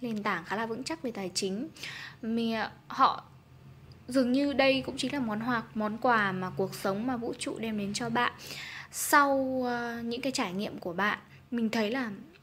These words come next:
mình cảm giác như là bạn đã, bạn đã đang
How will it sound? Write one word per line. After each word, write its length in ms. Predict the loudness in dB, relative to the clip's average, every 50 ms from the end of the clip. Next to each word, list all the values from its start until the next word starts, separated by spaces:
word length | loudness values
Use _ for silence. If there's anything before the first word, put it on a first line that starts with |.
| -20 _ -20 -20 -20 -20 -20 -8 -2
mình 160 | 0 0 2 4
cảm 200 | 4 2 2 2
giác 220 | -2 -4 -2 -4
như 80 | -4 -6
là 140 | -4 -2
bạn 280 | 0 0 0 0 0 -2
đã, 300 | -4 -6 -6 -6 -8 -10 -12 -16 -20 -20 -20 -12 -4 -2
bạn 280 | -2 -2 -2 -2 -2 0
đã 340 | 2 2 2 0 0 0 2
đang 320 | 4 4 4 4 4 0